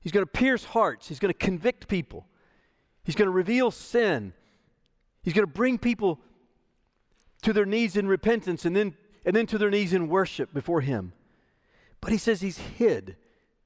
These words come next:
He's hid in God, hid in the shadow of God, hid in the quiver of God until the proper time. And we see in the New Testament, Galatians four, in the fullness of time,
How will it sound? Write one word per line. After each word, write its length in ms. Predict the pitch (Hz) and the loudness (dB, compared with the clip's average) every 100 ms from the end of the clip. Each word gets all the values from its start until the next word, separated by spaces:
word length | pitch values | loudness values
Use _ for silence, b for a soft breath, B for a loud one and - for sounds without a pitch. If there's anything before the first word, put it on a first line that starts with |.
| _ _ | _ _
He's 300 | - 165 - | -6 -6 -6
hid 520 | - - - 240 127 107 | -14 -8 2 2 2 -4
in 160 | 143 123 | -8 -4
God, 380 | 127 107 90 95 _ _ _ _ _ _ | 0 0 -2 -8 _ _ _ _ _ _
hid 240 | - 226 | 0 2
in 100 | 208 | 2
the 60 | 185 | -2
shadow 340 | - 170 143 | -2 -2 0
of 140 | 123 113 | 0 0
God, 320 | 127 98 85 b b b b _ - | -2 -2 -4 b b b b _ 0
hid 180 | 220 | 2
in 120 | 220 185 | 2 -2
the 60 | |
quiver 360 | - 175 139 135 | -2 -2 -2 -4
of 80 | 120 | -4
God 320 | 127 98 92 b b b - | -4 -4 -10 b b b -4
until 220 | 147 208 | 0 0
the 60 | 185 | 0
proper 300 | 156 135 117 | -4 -6 -6
time. 380 | - 87 82 - _ _ _ _ _ _ _ _ _ b b b b b - | -10 -10 -12 -14 _ _ _ _ _ _ _ _ _ b b b b b -4
And 160 | 131 | 0
we 80 | 143 | 0
see 260 | - 185 156 | 0 2 2
in 80 | |
the 80 | 131 | 2
New 120 | 127 | -4
Testament, 600 | 131 139 - 127 104 - | -2 -4 -4 -6 -6 -6
Galatians 400 | 127 131 131 123 | 0 0 0 -8
four, 400 | - 139 120 104 - | -8 -2 0 0 -4
in 120 | 120 | -6
the 40 | |
fullness 380 | 110 147 135 120 | -2 0 0 -2
of 80 | - | -8
time, 360 | - 120 98 | -6 -4 -6